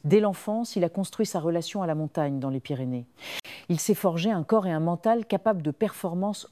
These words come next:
hors normes, que ce soit en skyrunning, en ski alpinisme ou à travers ses records de vitesse sur des sommets mythiques. Mais plus que ses victoires,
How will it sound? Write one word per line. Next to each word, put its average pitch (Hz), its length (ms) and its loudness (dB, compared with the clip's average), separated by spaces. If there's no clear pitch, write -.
hors 185 200 4
normes, 123 340 -2
que 156 120 -8
ce 165 140 -6
soit 160 200 -4
en 143 80 -2
skyrunning, 165 760 0
en 156 100 -2
ski - 280 0
alpinisme 170 640 0
ou 165 80 2
à 170 80 2
travers 196 380 0
ses - 180 -2
records 185 380 2
de 160 80 2
vitesse 156 420 -2
sur 143 200 -6
des 139 100 -2
sommets 170 380 0
mythiques. - 500 -6
Mais 202 120 8
plus 311 380 4
que 233 120 2
ses 196 180 0
victoires, 135 640 -2